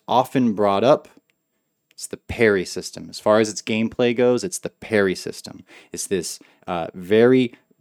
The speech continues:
broad, generally applied to the entire roster in virtually the same way for every character system.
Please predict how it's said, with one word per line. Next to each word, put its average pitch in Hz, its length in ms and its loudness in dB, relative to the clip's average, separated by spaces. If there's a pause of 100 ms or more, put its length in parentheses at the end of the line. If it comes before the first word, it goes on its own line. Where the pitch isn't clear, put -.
(160)
broad, 123 720 4
generally 135 640 2
applied 117 600 0
to 95 100 -14
the 95 160 -8
entire 110 500 2
roster 110 480 2
in 95 360 -6 (360)
virtually 123 400 0
the 110 140 0
same 117 480 -2
way 110 220 0
for 90 200 -8
every 101 200 -2
character 110 500 0
system. 90 600 -6